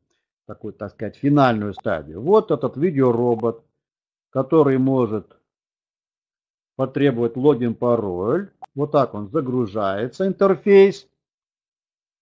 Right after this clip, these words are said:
Ну, с учетом того, что идет вебинар, какая-то скорость забирается.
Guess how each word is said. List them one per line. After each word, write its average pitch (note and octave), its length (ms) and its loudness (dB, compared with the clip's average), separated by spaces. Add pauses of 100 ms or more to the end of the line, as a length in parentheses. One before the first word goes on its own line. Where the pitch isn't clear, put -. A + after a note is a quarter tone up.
(3750)
Ну, G3 340 -12
с - 80 -12
учетом D3+ 400 -8
того, D3 360 -12
что C#3 300 -14 (2000)
идет C3+ 420 -6
вебинар, C#3 640 -6 (2750)
какая-то B2+ 580 -8
скорость B2+ 460 -6
забирается. E3+ 760 -4